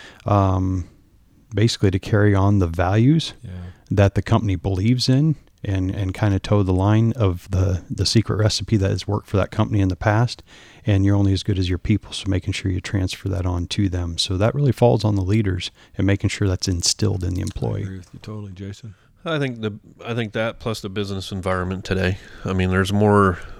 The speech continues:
Speaker 3: litigation or legal hoops between msha, osha, you know, individual city, county, state workers' rights. Um, and then you throw in all the, you know, the people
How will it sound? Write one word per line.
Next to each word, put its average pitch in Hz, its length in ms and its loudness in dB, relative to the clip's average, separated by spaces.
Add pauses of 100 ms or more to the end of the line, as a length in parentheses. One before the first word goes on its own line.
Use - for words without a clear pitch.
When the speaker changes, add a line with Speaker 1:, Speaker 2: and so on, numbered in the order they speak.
Speaker 3:
litigation 95 920 0
or 90 460 2
legal 101 320 2
hoops 101 320 2
between 95 380 0
msha, 95 680 2
osha, 95 680 2 (640)
you 95 140 2
know, 90 240 2 (240)
individual 98 800 2 (800)
city, 104 440 4
county, 98 640 2 (140)
state - 440 0
workers' 101 600 0
rights. 98 640 2 (600)
Um, 92 340 -4
and 95 100 2
then 92 140 4
you 92 100 2
throw 95 380 2
in 95 120 4
all 92 200 2
the, 92 320 -2
you 98 100 -4
know, 92 160 0
the 92 80 -2
people 98 480 0